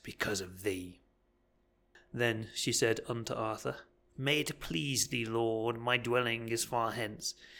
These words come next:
in the stately castle of which thou hast heard,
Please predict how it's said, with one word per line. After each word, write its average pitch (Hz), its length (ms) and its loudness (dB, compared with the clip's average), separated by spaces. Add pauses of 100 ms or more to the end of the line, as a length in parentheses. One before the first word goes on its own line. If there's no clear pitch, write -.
(200)
in 135 140 -2
the 117 80 0
stately 135 460 2
castle 120 680 2
of 117 160 -2
which 135 200 2
thou 123 140 4
hast 123 300 0
heard, 110 400 0